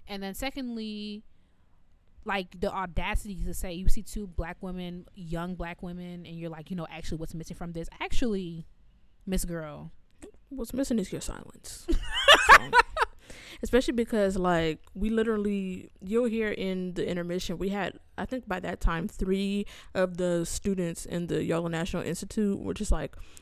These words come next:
Speaker 2: none of them are older than freshman year of college.
Speaker 1: At all.
Speaker 2: Um, all of them, like, most of them are in high school.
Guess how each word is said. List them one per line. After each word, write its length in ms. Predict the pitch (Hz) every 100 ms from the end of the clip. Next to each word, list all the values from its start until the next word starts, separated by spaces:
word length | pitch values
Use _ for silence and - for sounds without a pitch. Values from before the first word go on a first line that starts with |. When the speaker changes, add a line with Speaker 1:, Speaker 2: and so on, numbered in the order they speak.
| - -
Speaker 2:
none 240 | 190 214
of 120 | 240 220
them 200 | 233 233
are 140 | 175
older 260 | 170 175 165
than 380 | 165 156 147 175
freshman 380 | - - 127
year 140 | - -
of 60 |
college. 640 | - - - - - - - - -
Speaker 1:
At 140 | 180 147
all. 80 | -
Speaker 2:
Um, 140 | 147 -
all 180 | 180
of 80 | 202
them, 180 | 196 180
like, 200 | 165 165
most 280 | 175 165 180
of 60 | 196
them 160 | 190 170
are 80 |
in 180 | 156 147
high 180 | 185 -
school. 520 | - - 131 95 -